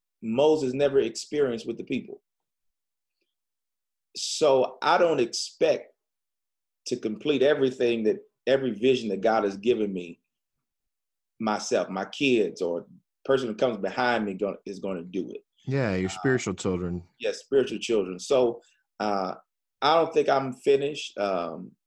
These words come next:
Speaker 1: I just think we just, we just moved to a different, a different plane. So my wife and I are even preparing now for us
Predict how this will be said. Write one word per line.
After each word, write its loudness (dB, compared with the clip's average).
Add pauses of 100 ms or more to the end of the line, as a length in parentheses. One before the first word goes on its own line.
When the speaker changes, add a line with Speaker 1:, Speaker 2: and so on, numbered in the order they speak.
(100)
Speaker 1:
I -2
just -6
think 0
we -4
just, -2
we -8
just -2
moved -4
to 0
a -2
different, -2 (540)
a 0
different -4
plane. 0
So -2
my 0
wife 4
and -4
I 0 (220)
are -8
even -6
preparing -2
now -2 (560)
for -4
us 0